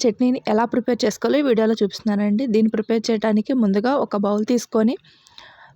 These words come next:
కప్పున్నర మైదాని అయితే తీసుకోవాలండి. మైదా ప్లేస్లో గోధుమ పిండి అయినా తీసుకోవచ్చు. తర్వాత ముప్పావు కప్పు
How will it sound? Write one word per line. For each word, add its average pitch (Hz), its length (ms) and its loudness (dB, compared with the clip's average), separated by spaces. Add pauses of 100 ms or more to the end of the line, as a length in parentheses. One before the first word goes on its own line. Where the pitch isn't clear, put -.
(120)
కప్పున్నర 226 580 2
మైదాని 233 360 2
అయితే 262 220 0
తీసుకోవాలండి. 208 640 0
మైదా 214 280 2
ప్లేస్లో 233 440 -2
గోధుమ 226 300 4
పిండి 226 180 2
అయినా 226 220 2
తీసుకోవచ్చు. 208 580 -2 (200)
తర్వాత 220 360 0 (1040)
ముప్పావు 220 340 0 (100)
కప్పు - 280 -2